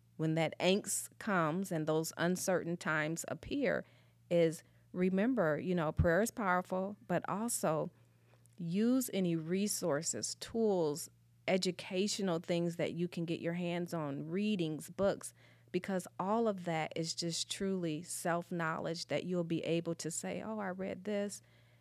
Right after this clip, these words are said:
and this really applies this time. I can use this." And sometimes it, it's just, you, you're walking by faith, John.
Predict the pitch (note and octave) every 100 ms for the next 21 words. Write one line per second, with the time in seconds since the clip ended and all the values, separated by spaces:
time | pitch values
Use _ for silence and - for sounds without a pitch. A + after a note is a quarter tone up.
0 | _ _ F3 E3+ D#3 D#3+ - _ _ -
1 | E3+ F3+ F3+ F#3+ F#3+ F3 - A#3 A3 F#3
2 | D3 - E3+ D#3+ D#3+ E3+ E3+ F3+ G#3 G3
3 | - D3+ - - _ - _ _ _ _
4 | _ - F#3+ G3 A3+ B3 B3+ B3 A3+ G#3+
5 | F#3 G3+ - G3+ G#3 - _ - F3 -
6 | D#3+ D#3 F3+ A3+ A#3+ G#3+ G#3+ - G3+ F#3
7 | - - E3+ F3